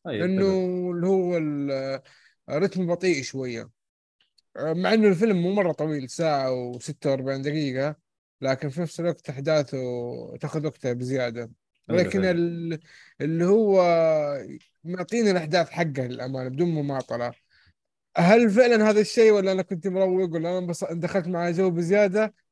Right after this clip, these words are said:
Speaker 2: ما أدري الأمانة، لكن، آه، أنصح فيه.
Speaker 1: طيب، تقييمك؟
Speaker 2: آه، قلت لك يستاهل وقتك.
Speaker 1: أربعة من خمسة.
Speaker 2: أربعة من
Speaker 1: يستاهل
Speaker 2: خمسة.
Speaker 1: وقتك.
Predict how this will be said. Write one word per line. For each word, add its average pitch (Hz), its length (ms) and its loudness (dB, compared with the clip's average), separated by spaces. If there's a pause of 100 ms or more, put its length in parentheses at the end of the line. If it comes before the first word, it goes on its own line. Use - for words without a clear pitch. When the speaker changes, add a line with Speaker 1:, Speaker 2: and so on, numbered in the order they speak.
Speaker 2:
ما 175 180 0
أدري 131 220 -6
الأمانة، 127 340 -12 (100)
لكن، 190 400 -4
آه، 165 760 -6
أنصح 160 320 -6
فيه. 113 240 -10 (520)
Speaker 1:
طيب، 113 260 -2
تقييمك؟ 135 680 2 (880)
Speaker 2:
آه، 170 300 0
قلت 185 200 2
لك 180 240 2
يستاهل 180 360 -2
وقتك. - 600 -8 (220)
Speaker 1:
أربعة 104 580 -2
من 104 220 0
خمسة. - 540 -4 (160)
Speaker 2:
أربعة 139 300 -8
من - 40 -6
Speaker 1:
يستاهل 104 600 2
Speaker 2:
خمسة. 98 60 2
Speaker 1:
وقتك. - 540 -4